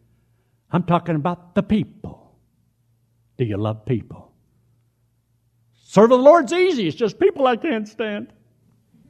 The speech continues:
Look at these last two verses before I close. In verse thirty-seven, "Then said he unto his disciples, The harvest truly is plenteous." In other words, there's a lot of jobs,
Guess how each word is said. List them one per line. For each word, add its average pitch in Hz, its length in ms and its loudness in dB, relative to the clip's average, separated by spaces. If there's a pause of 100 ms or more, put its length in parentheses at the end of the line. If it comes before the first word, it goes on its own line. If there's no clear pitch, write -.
(2250)
Look 180 160 0
at 170 60 -8
these 160 140 -4
last 170 280 -2
two 190 120 -2
verses 139 280 -2
before 135 320 -6
I - 40 -6
close. 120 400 -4 (140)
In 131 120 -2
verse 151 180 -2
thirty-seven, 185 880 -6 (220)
"Then 156 280 0
said 202 260 -4
he 196 200 0
unto 208 240 -2
his 208 180 -2
disciples, 185 640 -6
The 170 140 0
harvest 233 520 2
truly 403 360 2
is 269 100 -2
plenteous." 294 440 0 (160)
In 247 80 0
other 269 100 0
words, 254 180 2 (140)
there's 226 160 4
a 226 60 2
lot 330 320 6
of 277 140 0
jobs, 165 760 4